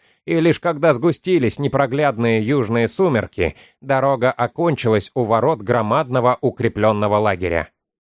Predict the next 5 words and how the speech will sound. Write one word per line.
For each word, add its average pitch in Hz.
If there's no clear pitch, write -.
"Молот 123
Дьюрина!" 113
почти 185
простонал 143
Торин, 151